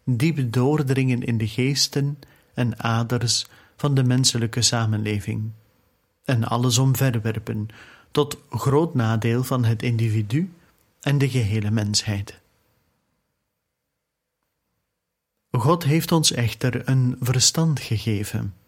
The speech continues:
dat de natuurlijke waarheid kan achterhalen.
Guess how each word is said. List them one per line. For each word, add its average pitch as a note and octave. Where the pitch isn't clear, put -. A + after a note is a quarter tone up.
dat C#3+
de C#3
natuurlijke C3
waarheid A#2
kan F3
achterhalen. G#2